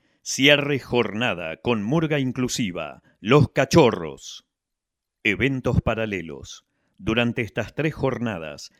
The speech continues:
se unen, por las personas con discapacidad, los eventos más importantes del país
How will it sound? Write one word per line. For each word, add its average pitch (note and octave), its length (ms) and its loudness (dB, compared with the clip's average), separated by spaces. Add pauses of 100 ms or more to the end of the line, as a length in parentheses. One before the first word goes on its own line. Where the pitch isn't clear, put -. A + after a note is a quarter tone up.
se - 200 -2
unen, E2+ 480 -2
por A2 180 0
las A2+ 140 -2
personas C#3 480 -2
con A#2 240 -2
discapacidad, G#2 760 -6 (460)
los G#2+ 220 0
eventos A#2 440 0
más A2+ 240 -4
importantes G#2+ 720 -4
del G#2+ 220 -6
país G#2 460 -6